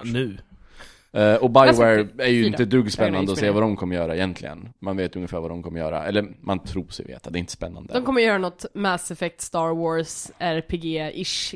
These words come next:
Speaker 3: going.
Speaker 2: Mm.
Speaker 3: Det skulle vara skitkul om de kunde göra ett som är lite mer, eh,
Speaker 1: Som Mass
Speaker 3: ambivalent.
Speaker 1: Effect.
Speaker 3: Ja. Men det är liksom, gud, mm, vi hade en sån diskussion om det här på kontoret för ett tag sedan. Just,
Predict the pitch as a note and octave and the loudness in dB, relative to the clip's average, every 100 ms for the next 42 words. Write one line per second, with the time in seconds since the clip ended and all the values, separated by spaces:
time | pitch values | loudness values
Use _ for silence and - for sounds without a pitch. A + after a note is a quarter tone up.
0 | - E3+ F3+ F3+ E3+ D3+ E3+ - G2+ F#2+ | -14 -8 -2 0 0 -4 -10 -8 -4 -2
1 | F2+ E2+ D#4 G4 F#4 F4+ G#4+ D4 - D#4+ | -2 -4 -2 -2 -2 -2 -4 -4 -4 -2
2 | C#4+ B3+ B3+ A#3+ A3+ G#3 - G3+ G3 F3+ | 0 -2 -4 -2 -2 -2 -6 -6 -6 -4
3 | F#3 F3 E3 D#3 - E3 - - - - | -2 0 0 -4 -8 -12 -14 -16 -18 -18
4 | - _ - - A#2 B2 E3+ F3 E3 E3+ | -20 _ -4 0 2 0 -2 -4 -6 -8
5 | - _ _ G#3+ A3 G#3 G#3+ _ _ _ | -14 _ _ 0 2 0 -4 _ _ _
6 | _ - A#3 C4 B3+ D4 D4+ D#4+ D4 C#4 | _ -8 -4 -4 -4 -2 -2 -4 -6 -8
7 | C#4+ C#4+ C4+ C4 - - - _ _ _ | -4 -2 -2 -4 -10 -20 -20 _ _ _
8 | - D4 G3+ G#3 A#3 B3+ A#3 B3+ C#4 B3+ | -4 -4 -4 -4 -2 -2 -2 -2 0 -2
9 | B3 A#3 A#3 C4+ - D4 G3+ F3+ E3+ D#3+ | -2 -4 -6 -4 0 0 0 -4 -4 -4
10 | - E3 G3+ C4 G3 D3 - C3 - A2 | -6 -6 -2 -2 -2 -6 -6 -10 -8 -10
11 | - - - E3 _ - G3 G3+ - | -10 -14 -14 -18 _ -8 -4 -4 -6